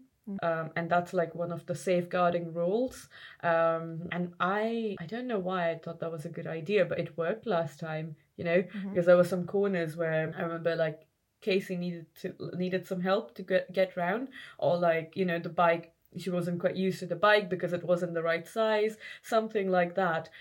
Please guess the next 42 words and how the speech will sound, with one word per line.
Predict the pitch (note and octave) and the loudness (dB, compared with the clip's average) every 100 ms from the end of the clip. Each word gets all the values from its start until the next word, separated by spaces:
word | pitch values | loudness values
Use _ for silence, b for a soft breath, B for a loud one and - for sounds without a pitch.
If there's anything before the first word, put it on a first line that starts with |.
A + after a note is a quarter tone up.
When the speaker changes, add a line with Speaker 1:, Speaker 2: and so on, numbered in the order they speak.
| B - | B 0
Speaker 2:
And | F3+ F3+ | 2 4
the | F3+ | 4
rider | F#3 G3+ F#3+ F3 | 6 6 6 4
behind, | F3 F3+ G3+ E3+ D#3+ D#3 | 2 0 0 0 -2 -6
on | E3+ E3+ E3 E3 - | -4 -4 -6 -10 -2
an | F3 | 0
able-bodied | F#3 F#3+ F3+ F3 E3+ E3 | 6 6 6 6 4 4
rider | E3 D#3 D#3+ D#3 - | 2 2 0 -4 -4
on | E3 E3 | -4 -4
a | D3+ | -4
two-wheeled | F#3 E3+ D#3+ E3 | -4 -4 -4 -2
man | E3+ F3 | 0 2
bike, | E3+ D3 D3 D3 B - | 2 2 2 -2 B -4
was | E3+ D#3+ D3+ | -2 -2 0
able | F#3 F3 E3+ | 2 2 0
to | E3 F3 | -2 -4
sort | F3+ E3+ | -2 -2
of | D#3+ | -2
help | F#3 F3+ F3+ | 2 2 2
with | F3 E3+ | 0 0
that. | D#3+ D#3 D#3 - B - | 0 -2 -4 -12 B -8
Speaker 1:
Mm-hmm. | G3+ | 0
Speaker 2:
And | F#3 F#3 F3+ - - | 2 2 -2 -8 -10
that | F3+ - - | -8 -8 -10
still | - C4 C4+ | -6 -2 -2
counts | G3 A3+ C4+ | -2 -4 -2
as | A3 | 0
a | |
race | F3 G3+ C4+ | 2 0 0
run, | F#3 F3 D4 - _ - | 0 0 -2 -10 _ -10
you | G3 | -2
Speaker 1:
Yeah. | F#3+ | 0
Speaker 2:
know? | A#3 - b b b | -2 -6 b b b
Like, | - F#3 - | -4 -2 0
it's | F#3+ - | 0 0
not, | A3+ A3+ F#3+ | 2 4 4
it's | F#3+ F#3 A3 | 2 -2 -2
not | A3 D#3+ | -2 0
one | F3+ F#3+ | 0 0
of | F3+ | -2
the | F#3+ | -8
purest | F3+ - F#3+ F#3 F#3+ | -10 -8 -6 -6 -10